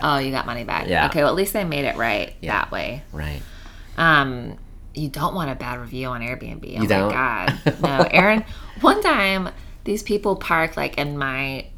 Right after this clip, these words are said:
Speaker 1: parking spot, and I'm like, "Can you just park over there? You know, I'm kinda set in my ways in my
Speaker 2: Ooh,
Speaker 1: house."
Speaker 2: they got mad, huh?
Speaker 1: No, they didn't get mad, but
Speaker 2: Oh.
Speaker 1: Aaron was all worried. He's like, "Why did you tell them to move?" I'm like, "Well, that's where I park."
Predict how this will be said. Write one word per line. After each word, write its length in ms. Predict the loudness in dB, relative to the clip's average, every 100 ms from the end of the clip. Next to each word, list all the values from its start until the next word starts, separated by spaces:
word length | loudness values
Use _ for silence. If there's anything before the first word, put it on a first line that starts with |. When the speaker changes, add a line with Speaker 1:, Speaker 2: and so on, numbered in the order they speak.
| -16
Speaker 1:
parking 280 | -4 -2 -2
spot, 220 | 2 2
and 100 | 2
I'm 80 | 0
like, 180 | 0 -2
"Can 140 | 0 0
you 160 | 0
just 160 | -2 -4
park 200 | -4 -2
over 220 | -2 0
there? 220 | -2 -2
You 140 | -2 -2
know, 80 |
I'm 100 | -4
kinda 220 | -4 -8 -8
set 240 | -6 -6
in 80 | -6
my 160 | -8
ways 540 | -8 -6 -6 -6 -6 -4
in 340 | -2 0 0
my 140 | -2 -2
Speaker 2:
Ooh, 40 |
Speaker 1:
house." 540 | -2 -2 -4 -6 -12
Speaker 2:
they 80 | -8
got 180 | -6 -4
mad, 220 | -4 -4
huh? 280 | -4 -6 -4
Speaker 1:
No, 280 | -2 -2 -4
they 220 | -2 -2
didn't 160 | -2 -4
get 160 | -6
mad, 240 | -6 -6 0
but 100 | 4
Speaker 2:
Oh. 20 |
Speaker 1:
Aaron 240 | 4 2
was 140 | 0 0
all 160 | 0
worried. 380 | 0 -2 -2 -4
He's 160 | -4 -2
like, 100 | -2
"Why 140 | 2 4
did 120 | 4
you 80 | 2
tell 220 | 0 0
them 160 | 0 0
to 80 |
move?" 320 | 0 -2 -2 -2
I'm 140 | -2
like, 160 | -2 0
"Well, 100 | -2
that's 160 | -2
where 140 | 0 2
I 100 | 4
park." 480 | 4 6 4 4